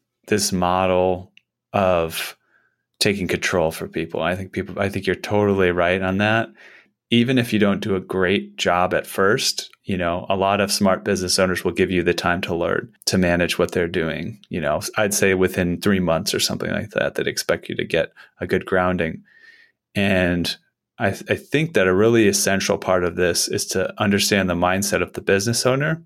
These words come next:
that they probably are just gonna wanna meet with you on, like, a weekly basis, and they're gonna want some reporting that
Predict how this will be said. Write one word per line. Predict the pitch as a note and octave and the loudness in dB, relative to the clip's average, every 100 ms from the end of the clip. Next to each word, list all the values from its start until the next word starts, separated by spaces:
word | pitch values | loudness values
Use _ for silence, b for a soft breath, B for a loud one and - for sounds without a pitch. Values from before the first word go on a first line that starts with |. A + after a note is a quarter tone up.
| _ _ _ _ _ _ _ _ _ - B B B B | _ _ _ _ _ _ _ _ _ -16 B B B B
that | F#2 | 0
they | G#2+ G#2+ | 2 2
probably | G#2 G2+ G#2+ B2+ G#2+ | 2 0 2 4 4
are | G2+ | 2
just | G#2 - | 0 2
gonna | G2+ F#2 | 2 2
wanna | F#2 F2 | 2 0
meet | E2+ F2+ F2+ | -2 -2 -4
with | E2+ | -4
you | F2 F2 | -4 -4
on, | F2 | -6
like, | F2+ - | -8 -8
a | |
weekly | E2+ F2 - - | -6 -8 -8 -8
basis, | G#2 F2+ F#2+ - G#2 - - _ - | 0 2 2 0 0 0 -2 _ -8
and | F#2+ F2+ | -4 -2
they're | E2+ | -2
gonna | G2+ G2+ | 2 2
want | F2+ F2+ E2+ F2 - | 2 0 2 0 -2
some | - F2 | -2 -4
reporting | E2+ E2+ - F#2 F2+ G2 A2+ A#2+ - b b b b - | -4 -8 -4 0 2 2 0 -2 -8 b b b b -8
that | F2+ F2+ F2+ F2 E2+ F2 | 0 2 2 2 2 0